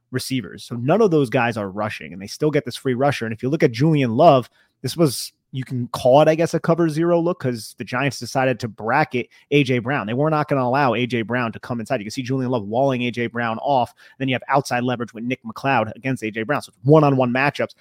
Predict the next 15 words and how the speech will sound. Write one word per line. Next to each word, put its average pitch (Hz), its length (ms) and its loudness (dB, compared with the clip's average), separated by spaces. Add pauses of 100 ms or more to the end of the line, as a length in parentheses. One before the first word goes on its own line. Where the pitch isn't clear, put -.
(200)
everywhere 131 420 6
else. 131 220 6
Darnay 139 280 2
Holmes 131 240 -2
is 113 60 -16
doing 123 140 -4
a 110 60 -8
good 180 300 -4
job 165 300 6
on 143 160 2
Devonta 139 400 0
Smith. 190 300 2 (240)
It's - 140 -4
just, 143 200 2 (140)
hey, 135 260 4